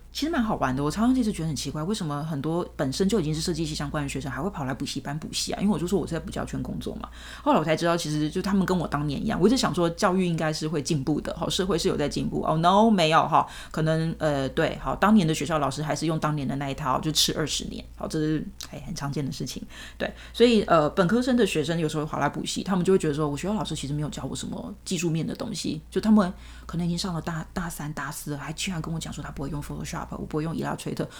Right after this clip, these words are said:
我真的吓到眼睛都歪掉，我真的就是白眼都翻到外太空去了，就觉得这些老师真有够混。到底是他不会啊，还是他不会教啊，还是这些学生太混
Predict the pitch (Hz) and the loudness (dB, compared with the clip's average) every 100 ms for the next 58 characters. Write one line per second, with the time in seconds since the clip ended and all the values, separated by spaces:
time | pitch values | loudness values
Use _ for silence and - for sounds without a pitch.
0 | - - - 208 214 220 190 - 214 185 | -10 -10 -4 2 4 4 4 0 0 -2
1 | 165 165 156 - - - - 147 156 165 | -2 -2 -4 -6 -16 -18 -6 -4 -2 -2
2 | 170 165 143 147 147 135 147 165 180 180 | 0 0 0 0 -2 -2 -2 0 -2 -4
3 | - - 160 160 143 156 143 147 143 147 | -8 -8 -4 -4 -2 -2 -4 -6 -6 -6
4 | - - 151 143 - - - - - - | -8 -6 -4 -4 -6 -8 -8 -12 -14 -20
5 | - 233 - - 185 180 202 196 139 139 | -2 -2 -2 -2 2 4 2 2 0 -2
6 | 160 160 147 - 156 147 - 190 - - | 0 0 -2 4 4 2 2 2 2 -14
7 | - - 311 185 202 196 147 - 160 - | -16 4 6 6 2 0 2 4 4 2
8 | 156 202 - 147 - - - 156 202 240 | -2 -2 -2 -4 -2 -2 0 0 2 4
9 | 226 151 160 143 - | 4 2 0 0 0